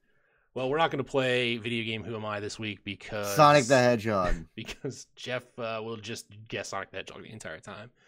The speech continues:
Speaker 1: Uh, if you like what you heard,
Speaker 2: Tails.
Speaker 1: uh, stop by next week. Uh, it'll probably be back to Wednesdays. Uh, twitch dot T V slash game night now. Yeah.
Speaker 2: I'll wear mustard yellow next week.
Speaker 1: What else do you have to do? We're the only people producing new content.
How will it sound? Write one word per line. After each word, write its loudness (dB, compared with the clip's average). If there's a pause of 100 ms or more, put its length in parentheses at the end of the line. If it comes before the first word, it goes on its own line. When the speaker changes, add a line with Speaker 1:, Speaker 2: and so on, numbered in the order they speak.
(380)
Speaker 1:
Uh, -4
if -8
you -2
like 2
what 4
you 4
heard, 4
Speaker 2:
Tails. -14 (680)
Speaker 1:
uh, -8
stop -10
by -4
next -12
week. -6 (720)
Uh, -8
it'll -12
probably -8
be -10
back -4
to -2
Wednesdays. -2 (600)
Uh, -4
twitch -10
dot -8
T -10
V -8
slash -6 (140)
game -6
night -4
now. -2 (300)
Yeah. -10
Speaker 2:
I'll -2
wear 2
mustard 0
yellow -4
next -16
week. -10 (1400)
Speaker 1:
What -6
else 0
do -8
you -2
have -2
to -8
do? -8
We're -8
the -10
only -8
people -18
producing -10
new -8
content. -12